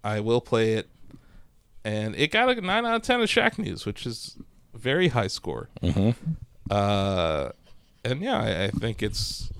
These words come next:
Speaker 1: I'm happy to see, I'm happy that Capcom is back in their game.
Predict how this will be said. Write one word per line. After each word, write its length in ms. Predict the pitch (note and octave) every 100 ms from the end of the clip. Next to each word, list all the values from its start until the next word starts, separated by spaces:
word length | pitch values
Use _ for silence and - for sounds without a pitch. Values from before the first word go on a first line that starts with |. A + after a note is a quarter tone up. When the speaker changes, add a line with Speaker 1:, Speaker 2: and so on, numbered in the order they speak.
| -
Speaker 1:
I'm 140 | G#2 A2
happy 300 | A#2 A#2 B2
to 100 | A2+
see, 560 | - A2 A2 G#2+ G#2+ - _ - - _ _ - _
I'm 100 | C3
happy 320 | C#3+ F3+ F#3+
that 160 | F#3+ D3
Capcom 540 | D3+ C3 - C#3 A#2+
is 100 | A#2
back 340 | A2 A2 G#2+ -
in 140 | G#2
their 120 | G2+
game. 280 | G2 F2 D2